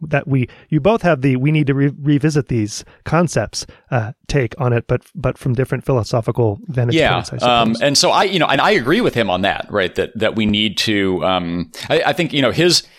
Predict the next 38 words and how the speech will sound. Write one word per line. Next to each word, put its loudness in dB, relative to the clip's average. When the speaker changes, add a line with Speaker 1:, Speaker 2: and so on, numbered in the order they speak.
Speaker 2:
his 0
strategy 2
seems 0
to -4
be -2
basically, 0
let's 2
throw 0
it 2
all 2
out 2
and 0
then, 0
you 0
know, 0
try -2
to 0
kind 0
of -4
build 0
up 0
from -2
neural 0
data 0
some 0
new 0
functional -2
description, -2
quote -2
unquote, -2
without, -2
you 0
know, 0
free -2
of -2
prior 0
assumptions, -2
um, -2